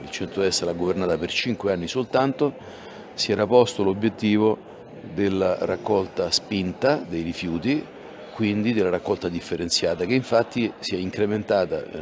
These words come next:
nei pochi anni citati del quindici per cento rispetto agli anni del governo P D. Eh, questo comunque è stato un risultato particolarmente apprezzato, perché portare la raccolta differenziata a quaranta e oltre per cento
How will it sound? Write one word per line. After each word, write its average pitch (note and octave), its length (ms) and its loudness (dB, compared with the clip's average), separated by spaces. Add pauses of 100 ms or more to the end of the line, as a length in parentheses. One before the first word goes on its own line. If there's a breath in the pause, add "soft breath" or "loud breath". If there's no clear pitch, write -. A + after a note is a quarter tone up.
nei E2+ 500 -4 (300)
pochi G#2 320 0
anni F2+ 460 2 (100)
citati G2 640 2 (800 loud breath)
del G2+ 260 2
quindici A2 380 0
per F2 160 -4
cento F2 360 -2
rispetto F2+ 600 0
agli F#2+ 240 0
anni F2 360 2
del F2 160 -4
governo F2+ 400 2
P - 160 -10 (100)
D. D#2+ 180 -2 (800 loud breath)
Eh, D#2 360 -12
questo F2+ 440 0
comunque G2+ 480 2
è - 20 -2
stato F2+ 460 0
un D#2+ 100 -10
risultato F2+ 440 -2
particolarmente F2+ 720 -2
apprezzato, A2+ 560 0
perché E2 260 -6
portare G#2+ 520 -2
la F2 80 2
raccolta F#2 380 -2
differenziata F2 680 -2
a D#2+ 40 -2
quaranta G2 520 0
e F2+ 80 2
oltre G#2 320 0
per F#2+ 180 -2
cento A#2 560 2